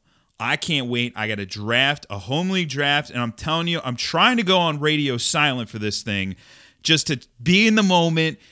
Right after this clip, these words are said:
you know, get off Twitter for a minute, put the cell phone aside, and just be in the moment with everybody in draft.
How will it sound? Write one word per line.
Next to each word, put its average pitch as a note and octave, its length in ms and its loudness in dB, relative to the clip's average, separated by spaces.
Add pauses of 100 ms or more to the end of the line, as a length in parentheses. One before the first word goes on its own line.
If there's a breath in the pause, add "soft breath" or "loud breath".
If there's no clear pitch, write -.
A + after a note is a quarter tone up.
(120)
you D3 100 -2
know, C3 120 2
get D3 200 4
off F#3+ 260 4
Twitter E3+ 360 2
for E3 240 0
a - 20 -2
minute, D#3 480 0
put D#3+ 220 -4
the E3 60 -4
cell E3+ 280 2
phone E3+ 340 -4
aside, D3+ 460 0
and C#3+ 100 -4
just A#2+ 180 -6
be D3+ 120 0
in D3 80 -2
the C#3+ 80 -2
moment C3+ 340 -2
with B2 140 -6
everybody A#2 400 -2
in G2 80 -6
draft. B2 480 2